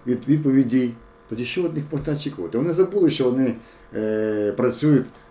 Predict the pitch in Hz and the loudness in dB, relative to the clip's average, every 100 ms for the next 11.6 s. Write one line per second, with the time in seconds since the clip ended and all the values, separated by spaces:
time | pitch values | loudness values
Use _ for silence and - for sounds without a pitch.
0 | - 110 127 120 - - - - - 104 | -8 -2 0 0 -4 -12 -20 -20 -8 -2
1 | 104 104 101 123 123 127 123 101 113 107 | 0 0 0 0 2 2 2 2 0 -2
2 | 104 - - _ 117 117 123 123 139 127 | -8 -16 -20 _ -4 0 2 4 2 2
3 | 110 104 113 120 110 107 101 95 - - | -2 2 4 4 2 -2 -6 -10 -20 -20
4 | - 135 - - 127 113 110 - 117 117 | 0 0 2 2 2 2 -2 -2 0 0
5 | 113 117 113 123 143 147 175 170 - - | 0 -4 -2 0 0 2 0 -2 -10 -10
6 | - 156 143 147 117 107 117 110 101 104 | 0 2 2 0 -2 -2 -2 -2 -2 2
7 | 151 156 135 110 98 - - - 117 127 | 4 4 2 0 -6 -8 -16 -12 -6 -6
8 | - 120 143 120 117 113 - 120 113 117 | -2 -2 0 0 -2 -8 -8 -8 -2 -2
9 | 113 113 120 135 120 101 113 113 - - | -2 0 2 2 2 -2 -4 -6 -12 -4
10 | 110 117 175 175 - 87 - - - 147 | 0 4 4 2 0 -8 -12 -12 -8 0
11 | 214 180 180 165 156 151 | 2 4 4 4 2 0